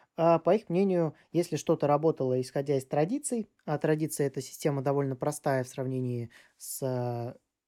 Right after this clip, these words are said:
дальнейшим развитием традиций в культуре, а, они считают, что, значит, на традициях можно построить и современное общество, и, соответственно,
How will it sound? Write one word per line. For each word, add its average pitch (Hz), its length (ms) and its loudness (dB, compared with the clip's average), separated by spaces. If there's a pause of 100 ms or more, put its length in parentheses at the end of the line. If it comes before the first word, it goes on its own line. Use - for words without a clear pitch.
(160)
дальнейшим 143 520 -2
развитием 131 420 -4
традиций 127 460 -6
в - 60 -20
культуре, 127 520 -6 (640)
а, 156 260 6
они 277 180 2
считают, 214 320 6
что, 208 300 2
значит, 165 300 0
на 147 80 -4
традициях 143 540 -2
можно 143 380 -2
построить 139 480 -2
и 151 40 -8
современное 127 560 -4
общество, 220 640 -2 (180)
и, 202 140 -4
соответственно, 147 720 -4